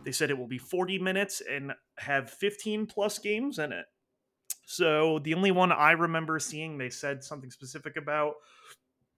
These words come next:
was Stellar Blade, that weird, uh, Korean,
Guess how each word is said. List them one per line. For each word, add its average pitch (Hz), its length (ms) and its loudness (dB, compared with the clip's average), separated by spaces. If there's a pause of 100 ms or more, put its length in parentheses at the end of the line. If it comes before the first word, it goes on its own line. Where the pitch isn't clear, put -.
(160)
was 170 260 -4
Stellar 151 560 0
Blade, 143 640 -2 (120)
that 127 220 -6
weird, 139 360 -6
uh, 123 420 -4 (960)
Korean, 135 840 -6